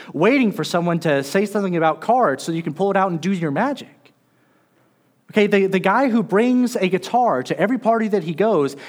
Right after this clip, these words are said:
he brings it everywhere, and then he is prepared to use it.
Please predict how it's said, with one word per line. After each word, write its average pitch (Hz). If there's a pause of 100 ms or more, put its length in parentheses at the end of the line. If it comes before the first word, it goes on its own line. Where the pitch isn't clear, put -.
he 254
brings 269
it 180
everywhere, 180 (840)
and 180
then 302
he 269
is 151
prepared 202
to 143
use 175
it. -